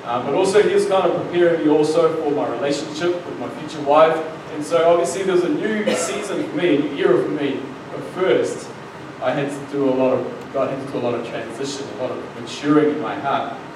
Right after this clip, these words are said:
And, uh, during this time, I was so confused. I was so, like, "Why is this feeling this way? Why am I frustrated? Why does my life seem stalled? Why," you know, I had all these questions. And it was almost this depressing season.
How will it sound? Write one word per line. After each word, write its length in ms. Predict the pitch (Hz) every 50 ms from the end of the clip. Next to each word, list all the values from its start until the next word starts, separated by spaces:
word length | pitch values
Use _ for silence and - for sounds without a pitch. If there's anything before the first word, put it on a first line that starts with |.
| - - - - - - - - - - -
And, 220 | 135 135 135 139
uh, 160 | 139 135 135
during 240 | 139 190 208 220 -
this 200 | - - - -
time, 200 | 165 160 151 147
I 100 | 135 135
was 140 | 135 - -
so 180 | 170 175 175
confused. 420 | 170 151 139 - - 143 139 143 143
I 40 | 127
was 80 | -
so, 500 | - 156 156 151 151 151 147 143 143 143 - - - - - - - - - - - - -
like, 220 | 139 143 - -
"Why 360 | 139 139 139 139 143 143 143 139
is 500 | 131 120 - - - - 127 123 - -
this 220 | 127 - - - - -
feeling 380 | - - 151 151 147 147 - -
this 200 | - - - -
way? 240 | 131 131 127 123 123
Why 200 | 127 127 135 -
am 60 | 131
I 160 | - - -
frustrated? 680 | - 127 - - - - - 131 131 135 131 120 117 120
Why 400 | 120 123 123 127 127 127 123 120
does 480 | 117 117 - - - - - - -
my 120 | 127 117 120
life 180 | 127 127 123 -
seem 220 | - - - -
stalled? 760 | - - - - - 127 123 123 127 127 127 127 127 127 127 127
Why," 260 | 117 113 117 117 120
you 220 | 120 117 117 117 117
know, 120 | 110 110
I 120 | 107 110 113
had 100 | 139 139
all 60 | 135
these 180 | 127 120 - - - -
questions. 600 | 143 143 147 - - - - 147 - - - - - - - - - - - -
And 180 | - - - -
it 60 | -
was 220 | - - - - - -
almost 280 | 143 131 131 131 139 -
this 100 | - -
depressing 560 | - - - - - 135 135 139 135 131 123
season. 500 | - - - 151 151 - - - - -